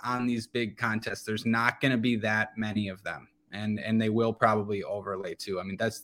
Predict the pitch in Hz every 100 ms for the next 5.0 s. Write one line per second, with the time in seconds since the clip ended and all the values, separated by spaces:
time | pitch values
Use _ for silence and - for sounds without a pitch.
0 | - 110 - 113 107 104 92 87 101 82
1 | - - 101 104 110 110 107 113 - 104
2 | 110 87 - - _ - - 98 101 98
3 | 101 101 107 107 120 110 107 104 101 104
4 | 101 98 90 - 92 101 85 78 73